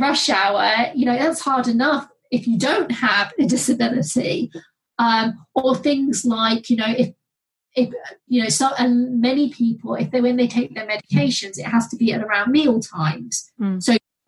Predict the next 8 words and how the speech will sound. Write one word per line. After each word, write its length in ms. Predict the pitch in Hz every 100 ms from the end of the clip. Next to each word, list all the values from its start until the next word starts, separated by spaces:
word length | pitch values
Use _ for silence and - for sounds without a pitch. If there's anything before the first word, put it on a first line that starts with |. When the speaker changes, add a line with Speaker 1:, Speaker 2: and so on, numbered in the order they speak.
| 254
Speaker 1:
make 360 | 233 240 247 - - _ _ -
the 80 | 226
f-, 280 | - 247 240
timing 440 | - 294 302 247
of 120 | 180
the 80 | -
focus 480 | - 196 226 - -
group, 380 | 185 196 233